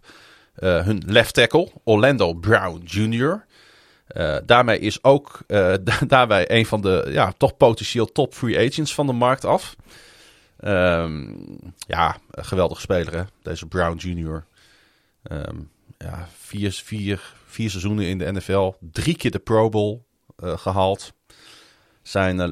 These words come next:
loopbaan gestart bij de Baltimore Ravens, die hem, eh, natuurlijk vlak voor de N F L draft van vorig jaar draften. Waardoor de Ravens toen een extra eerste ronde pick hadden. Ehm,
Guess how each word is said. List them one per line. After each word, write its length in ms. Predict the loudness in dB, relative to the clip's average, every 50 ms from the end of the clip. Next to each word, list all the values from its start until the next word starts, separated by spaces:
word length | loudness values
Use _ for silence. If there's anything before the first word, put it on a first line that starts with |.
| -4 -4
loopbaan 400 | 0 0 0 2 2 0 0 0
gestart 360 | -4 -6 -2 0 0 0 0
bij 140 | 0 -2 -2
de 180 | -2 -2 -4 -4
Baltimore 720 | 0 2 2 2 2 0 -2 -2 -2 -2 0 0 0 0 0
Ravens, 240 | 0 -2 -6 -6
die 160 | -6 -4 -4 -2
hem, 200 | -2 -4 -4 -4
eh, 140 | -4 -4 -4
natuurlijk 460 | -4 -6 -6 -4 -4 -4 -4 -6 -6
vlak 220 | -4 -4 -4 -4
voor 180 | -4 -6 -6 -4
de 160 | -4 -4 -6 _
N 160 | -4 -4 -4 -2
F 60 | -2
L 100 | -2 -2
draft 260 | 0 0 0 0 0
van 100 | -2 -6
vorig 220 | -4 -4 -4 -2 -2
jaar 260 | -2 0 0 0 -2 -6 -8
draften. 580 | -2 2 4 6 6 4 2 -2 -10 -10 -10 -12 _ -20 -20 -20 -20 _ _ _
Waardoor 260 | -6 -4 -2 -2 0
de 100 | 0 0 2 2 2 4 2
Ravens 320 | 2 0 0 -2 -2 -2
toen 180 | -2 -2 -2 0
een 200 | -2 -4 -6 _ _ _ _ _
extra 480 | -2 -2 -2 -2 -4 0 2 2 2 2 0
eerste 320 | -2 -2 -2 -2 -2 -4
ronde 300 | -4 -2 -2 -2 -2 -4
pick 300 | -6 _ -2 -2 -2 0
hadden. 320 | 2 2 2 2 0 -2 -6 _ _ _ -20 -20 -20 -20 -20 -20 -20 -20 -20 _ _ _ _ _ _ -10 -2
Ehm, 680 | 0 2 4 6 6 6 4 4 2 0 -4 -6 -8